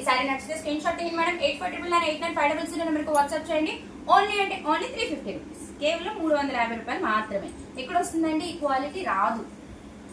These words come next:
Even నేను వేసుకున్నదైనా కొంచెం బరక అనిపిస్తుంది, కానీ ఇదైతే సూపర్ క్వాలిటీ. ఇది బాగుంది. ఇదైతే ఇందులో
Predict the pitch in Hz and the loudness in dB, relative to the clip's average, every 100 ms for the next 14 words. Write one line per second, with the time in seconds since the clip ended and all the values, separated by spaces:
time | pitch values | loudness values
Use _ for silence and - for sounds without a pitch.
0 | - 220 226 285 262 233 262 254 247 247 | -14 -8 -2 0 0 -2 -4 -2 -2 -4
1 | 302 277 269 247 240 277 370 269 262 277 | -4 -4 -2 -2 -4 -6 -6 -6 -8 -6
2 | 285 269 220 214 247 247 247 247 - 233 | -4 -2 0 -2 -4 -8 -8 -10 -8 -6
3 | 233 220 226 370 - - - - - - | -4 -4 -6 -8 -10 -16 -16 -16 -16 -16
4 | - - 190 190 208 269 254 - 208 - | -16 -14 -10 -8 -8 -8 -10 -8 -8 -2
5 | 190 190 294 - - - 226 202 156 151 | 0 0 -4 -12 -14 -14 -10 -8 -6 -8
6 | - - - - - - - - - - | -10 -14 -14 -12 -12 -12 -12 -14 -14 -16
7 | - - - - - - - - - - | -16 -18 -18 -14 -14 -12 -14 -14 -16 -16
8 | - - - - - - - - - - | -16 -16 -18 -18 -16 -16 -16 -16 -16 -16
9 | - - - - - - - - - - | -16 -16 -16 -16 -16 -16 -16 -16 -16 -14
10 | - - - - 285 302 302 302 381 330 | -14 -14 -14 -8 0 6 8 6 -2 2